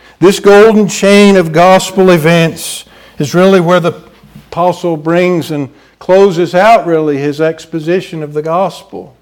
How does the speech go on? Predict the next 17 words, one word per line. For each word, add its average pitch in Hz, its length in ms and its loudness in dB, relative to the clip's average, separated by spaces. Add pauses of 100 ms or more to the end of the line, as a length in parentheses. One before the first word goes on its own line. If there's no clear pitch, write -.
(420)
We'll - 60 -20
say 143 140 -10
more 147 200 -2
about 151 260 0
that 160 240 4
as 139 120 -4
we 151 160 -2
transition 156 720 -4
into 156 260 -4
chapter 156 440 -8
nine. 156 460 -6 (960)
But 127 120 -16
here, 185 580 2 (600)
I 156 120 0
say 170 240 2
the 170 160 0
unchangeable 170 960 -2